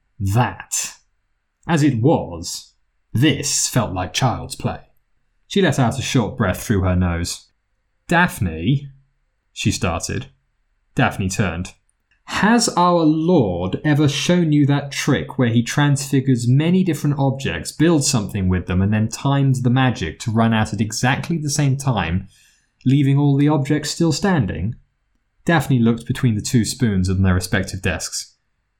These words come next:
"Yes." "Do you think we could do it?"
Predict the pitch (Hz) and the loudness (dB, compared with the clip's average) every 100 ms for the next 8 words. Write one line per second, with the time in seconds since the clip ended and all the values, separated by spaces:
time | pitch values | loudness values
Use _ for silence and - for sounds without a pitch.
0 | _ - 113 107 107 87 82 80 80 82 | _ -2 0 2 2 2 -2 -4 -6 -4
1 | 87 110 156 - - - - _ _ _ | -2 0 -2 -4 -6 -8 -12 _ _ _
2 | _ - 240 262 262 226 226 269 262 - | _ 0 2 4 2 2 4 4 4 -2
3 | - 87 78 - 143 | -4 -6 -4 -4 -6